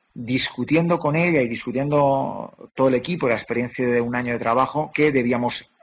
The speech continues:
mejorar en el contenido de la formación y también en avanzar incluso en, eh, esta, en elementos que permitan el intercambio, eh, de la información de la gente, ¿no?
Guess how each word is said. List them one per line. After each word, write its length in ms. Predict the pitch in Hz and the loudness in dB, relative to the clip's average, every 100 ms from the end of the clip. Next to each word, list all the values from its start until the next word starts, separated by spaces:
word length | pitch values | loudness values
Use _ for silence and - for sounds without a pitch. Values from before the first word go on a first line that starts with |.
| - | -10
mejorar 640 | 120 110 120 120 120 - - - _ - | -8 -2 2 4 2 -2 -20 -20 _ 2
en 340 | 160 147 104 - | 4 4 -2 -8
el 140 | 127 | -8
contenido 440 | 117 123 131 165 175 | -4 -4 -2 -2 0
de 60 | |
la 100 | 143 | 0
formación 800 | 117 107 101 98 - 123 135 175 - - - - | -2 -6 -4 -8 -4 -2 -2 -4 -10 -18 -18 -10
y 100 | 139 | -2
también 520 | 135 143 156 180 175 - | 0 2 4 2 0 -2
en 360 | 165 180 185 - | 0 0 -2 -4
avanzar 420 | 127 120 120 143 139 | 0 0 0 0 -2
incluso 640 | 123 139 - 156 156 - | -2 -4 -2 -2 -2 -8
en, 340 | 127 135 139 135 | -4 -2 -2 -4
eh, 360 | 131 113 110 - | -2 -2 -2 -4
esta, 460 | 113 - 120 120 - | -8 -2 0 0 -2
en 340 | 113 107 104 - | -4 -4 -6 -6
elementos 560 | 110 117 131 135 143 | -4 -2 -2 0 -2
que 100 | - | -2
permitan 480 | - 104 117 - 127 | -4 -4 -4 -2 -4
el 140 | 117 107 | -2 -6
intercambio, 760 | 104 107 113 113 117 123 123 - - - _ | -4 -4 -2 -2 0 0 -2 -12 -20 -20 _
eh, 440 | 123 107 101 92 90 | -4 -2 -2 -4 -4
de 100 | 110 | -4
la 80 | 113 | -4
información 460 | 104 104 101 107 104 | -4 -4 -4 -4 -6
de 80 | |
la 100 | 92 | -4
gente, 340 | - 87 - 92 | -6 -12 -16 -8
¿no? 240 | 131 170 | -8 -10